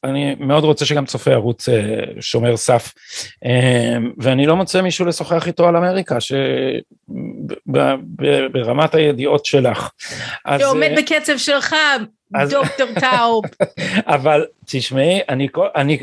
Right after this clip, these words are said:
Speaker 1: כל פעם, את מחדשת לי המון דברים, וה-, וה-, והדבר הזה, המאמר שלך על ועידת
Speaker 2: אתה רואה,
Speaker 1: דרבן,
Speaker 2: אם, אם
Speaker 1: אז זה דבר שצריך לעשות ממנו, קרולין, ספר. זה תזה מאוד מאוד מקיפה, זה לא דבר קטן, זה, שם, זרק תוך חתיכת פצצה, ש-,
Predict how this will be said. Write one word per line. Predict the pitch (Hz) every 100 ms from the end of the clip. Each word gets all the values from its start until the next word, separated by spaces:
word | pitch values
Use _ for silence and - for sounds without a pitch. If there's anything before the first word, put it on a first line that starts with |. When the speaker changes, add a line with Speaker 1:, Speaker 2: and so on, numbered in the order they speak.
| -
Speaker 1:
כל | - 185 196 -
פעם, | 180 214 226 208 147
את | 143
מחדשת | 131 - 160 165 - 143
לי | 156 135 - -
המון | 123 170
דברים, | 165 151 127
וה-, | 127 -
וה-, | 127 123 -
והדבר | 113 120 110 120 180
הזה, | 165 123 170 139 117
המאמר | 104 110 127 143 170
שלך | - 139 117
על | 113 110
ועידת | 127 147
Speaker 2:
אתה | 311
רואה, | 311 311
Speaker 1:
דרבן, | 180 320
Speaker 2:
אם, | 277 -
אם | 311 330
Speaker 1:
אז | 165 131
זה | 156
דבר | 156 139 185
שצריך | 165 175 170
לעשות | 170 156 180 180
ממנו, | 170 147
קרולין, | - 147 143 131
ספר. | - 139 - 101 90 - - -
זה | - 131 -
תזה | 208 202 202
מאוד | 190 185 208
מאוד | 214 190
מקיפה, | 175 156 - 123
זה | 113 147
לא | 214
דבר | 226 185
קטן, | 156 - 117 110
זה, | 147 - 160 160
שם, | - 185 208 190
זרק | 135 143 202 -
תוך | 208 -
חתיכת | - 175 -
פצצה, | - 147 - 117 113 - - - -
ש-, | -